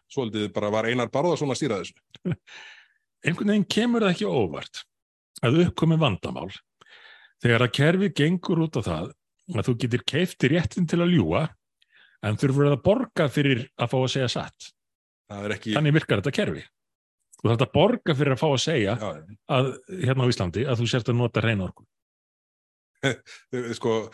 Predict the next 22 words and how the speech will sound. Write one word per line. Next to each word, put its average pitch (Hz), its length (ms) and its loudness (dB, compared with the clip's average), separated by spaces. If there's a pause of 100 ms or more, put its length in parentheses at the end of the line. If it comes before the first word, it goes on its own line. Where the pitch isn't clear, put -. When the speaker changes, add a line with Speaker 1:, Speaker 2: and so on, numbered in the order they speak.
(120)
Speaker 1:
stundum 156 560 -4
dugar 110 520 0
að 107 340 -6 (140)
láta 117 280 -4
fólk 113 160 -8
segja 123 400 -4
það 110 140 -6
sem 113 120 -6
það 110 60 -4
er 107 100 -4
að 107 60 -6
hugsa 101 360 -8
upphátt - 600 -12 (500)
til 98 120 -8
að 101 80 -2
Speaker 2:
Mm. 107 80 0
Speaker 1:
átti - 240 -8
sá 117 80 -2
hversu 101 320 -6
vitlausir 110 320 -4
hlutirnir 95 400 -4
eru. 85 140 -14